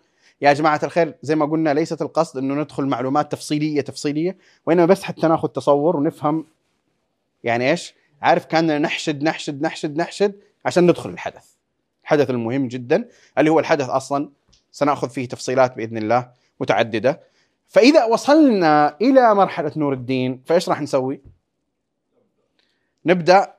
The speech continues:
ناخذ التحقيب الزمني، ما أبغى أقول التفصيلي، ولكن شبه المفصل، شبه. آه، ف-، فنبدأ نقول والله، يعني، ناخذها بالتسلسل.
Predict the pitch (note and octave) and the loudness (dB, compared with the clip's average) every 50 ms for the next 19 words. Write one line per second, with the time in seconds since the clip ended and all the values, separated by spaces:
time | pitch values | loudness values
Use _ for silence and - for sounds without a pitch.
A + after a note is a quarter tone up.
0 | _ _ - D#3 E3 D#3+ B2 E3+ C#3+ C3 - - - - - D#3+ D3 C3 A#2+ A2+ | _ _ -2 0 0 0 0 -2 -4 -6 -8 -10 -10 -4 -2 -2 -2 -2 -4 -4
1 | A2+ D3+ D3 C3+ C3+ C3 D3 E3+ F3+ - _ _ _ _ _ _ - C#3+ E3+ F3 | 0 0 2 2 2 0 -2 -2 -4 -8 _ _ _ _ _ _ 0 2 2 4
2 | E3+ D#3+ D#3+ E3+ D#3+ D3+ - _ - - F3 - - - - - E3+ E3+ D#3+ D3+ | 4 4 4 2 0 0 -2 _ -4 -6 -4 -4 -6 -12 -6 -2 0 0 2 2
3 | D3 C#3+ D3 D#3 E3+ F#3 - _ _ _ _ _ _ _ _ _ - D3 E3 F3+ | 0 0 0 -2 -2 -4 -8 _ _ _ _ _ _ _ _ _ 2 4 6 6
4 | F3+ - - G#3 G#3+ - - _ _ _ _ - E3 - A#3+ A3+ F#3 F3 D3+ B2 | 4 2 0 -2 -2 -2 -6 _ _ _ _ -12 -4 0 0 2 2 2 0 -2
5 | G#2+ - G#2+ F#2+ - - - D2+ - _ _ _ _ - - A3+ F#3 C3 G#2+ - | -4 -6 -8 -8 -8 -10 -20 -20 -20 _ _ _ _ 0 4 4 4 4 2 -12
6 | - _ _ _ _ _ _ _ _ _ _ _ _ _ _ _ _ _ _ _ | -14 _ _ _ _ _ _ _ _ _ _ _ _ _ _ _ _ _ _ _
7 | _ _ - - C3 A#2+ A#2+ B2 A#2+ A#2 A2 F#2+ A#2+ B2 F#2+ G2+ G#2 - D3 C#3 | _ _ -10 -4 0 2 4 4 4 2 0 -2 -6 -12 -16 -10 -2 0 0 2
8 | A#2 - D#3 D#3+ E3 D3+ C#3+ D3+ C3 C3 C3+ D#3 D#3 C#3+ C3+ C3 C3+ C#3 C3+ C#3 | 2 2 0 0 0 0 0 -2 -2 -2 -2 -2 0 0 2 2 4 4 2 2
9 | C3 G#2+ A#2+ B2+ C3 C#3+ C3+ - F#3 D#3+ D3+ D3+ - - C#3+ - E3 C3+ A#2+ - | 0 -4 -4 -2 0 0 0 0 0 -2 -2 -4 -6 -8 -4 -2 -2 -2 -2 -4
10 | - F2+ | -12 -16